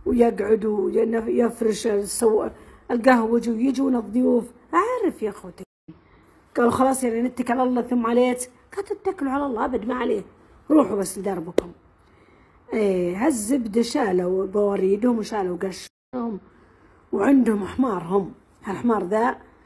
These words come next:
أحيانًا ياخذوا الراعي، وأحيانًا تاخذوا فطيم تروح ترعى غنم من عنده شويات، توسع صدره، ويشيلون عليها القرب. إيه، المهم <clears throat> راحت، خلوا الحمار عندهم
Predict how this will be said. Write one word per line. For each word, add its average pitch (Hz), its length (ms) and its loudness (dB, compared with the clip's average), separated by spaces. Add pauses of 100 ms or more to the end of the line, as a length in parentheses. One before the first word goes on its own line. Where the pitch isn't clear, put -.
(400)
أحيانًا 240 380 2 (140)
ياخذوا 214 640 2
الراعي، 202 480 0
وأحيانًا 202 360 -2
تاخذوا 202 380 -2
فطيم 202 460 0
تروح 190 340 -6 (440)
ترعى 208 280 2
غنم 202 280 2
من 190 140 2
عنده 190 260 2
شويات، 196 680 0 (360)
توسع 202 300 -2
صدره، 180 760 -6 (680)
ويشيلون 262 420 2
عليها 202 260 0
القرب. 160 320 -10 (1300)
إيه، 302 260 6
المهم 269 540 4 (360)
<clears throat> 269 400 6
راحت، 226 480 2 (180)
خلوا 247 400 2
الحمار 190 360 -4
عندهم 226 500 0